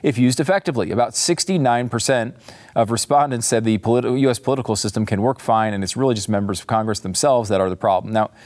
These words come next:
this is one of the dumbest questions I've ever heard in my entire life. Number one, a strong majority still believe that government can work if used effectively. Well, yeah, if it's used effectively, I guess it can work, but it's not used effectively. They show no capability of using it effectively, so it can't work.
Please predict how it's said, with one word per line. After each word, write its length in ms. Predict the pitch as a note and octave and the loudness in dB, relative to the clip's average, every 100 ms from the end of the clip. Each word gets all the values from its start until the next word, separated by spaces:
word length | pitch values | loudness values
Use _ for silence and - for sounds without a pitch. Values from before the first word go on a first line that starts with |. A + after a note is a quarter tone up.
| - - | -14 -4
this 140 | G#3 | -2
is 80 | F#3 | 0
one 80 | E3+ | 0
of 40 | |
the 60 | A#2+ | 2
dumbest 380 | B2+ A#2 G#2 | 0 0 -4
questions 280 | - G#2 G2 | -2 -2 -4
I've 100 | F#2+ | -4
ever 160 | F#2 F#2 | -2 -2
heard 120 | F#2 | -4
in 60 | F#2 | -4
my 100 | F#2+ | -6
entire 240 | G2 F#2+ | -4 -2
life. 240 | F#2 F2 | -2 -4
Number 160 | C3+ C3 | -2 0
one, 360 | D3 B2+ A2 G2+ _ _ _ _ _ - _ - - - - | 2 0 -2 -10 _ _ _ _ _ -20 _ -20 -20 -14 -4
a 80 | D3 | -2
strong 260 | - E3 | 0 0
majority 320 | F3 C#3+ D#3+ C#3 | 0 0 0 0
still 240 | - E3 | 0 0
believe 260 | C#3+ D3 C3+ | 2 2 2
that 120 | A#2 | 2
government 380 | C#3+ C#3 C#3 B2 | 0 0 -4 -4
can 320 | D3 D3 C3 | -2 0 2
work 240 | B2+ B2 - | 2 0 0
if 240 | D3+ - | -2 0
used 260 | B2+ D3+ - | 0 2 2
effectively. 640 | - C3+ - E3 F#3+ G3 - _ _ _ _ _ _ _ _ _ | -2 -4 -2 -2 0 -2 -8 _ _ _ _ _ _ _ _ _
Well, 160 | D#3 D#3 | -2 2
yeah, 100 | - | 2
if 120 | D3 | 0
it's 180 | D3 - | -4 0
used 320 | E3+ G#3 D#3+ | 2 4 2
effectively, 720 | C#3 - F3 - - B2+ A#2 | -2 0 0 0 -2 2 2
I 60 | A#2+ | 2
guess 200 | B2+ B2+ | 0 -2
it 120 | B2+ | -4
can 240 | C#3+ A#2 | -4 -2
work, 240 | A2 A2 - | -2 -2 -2
but 100 | D3 | -6
it's 140 | - | 0
not 260 | D3+ G3+ - | 0 0 0
used 220 | C#3+ - | -2 -2
effectively. 440 | A2 A2+ - B2 | -2 -2 -2 0
They 140 | C3+ C#3+ | 2 0
show 220 | - D3+ | 2 0
no 180 | C#3+ E3 | 0 -2
capability 640 | F3 C#3+ B2+ G3+ B3+ C#3 | 0 -2 0 2 2 2
of 80 | A2 | 2
using 240 | A#2+ G#2+ | 0 0
it 80 | G#2 | -2
effectively, 460 | - G#2+ A2+ A#2 C3+ | 0 -2 -4 0 0
so 160 | D#3+ | 2
it 100 | D#3 | -2
can't 300 | - E3+ G3 | -2 -4 -2
work. 340 | C3+ A2+ G#2+ | -2 -2 -2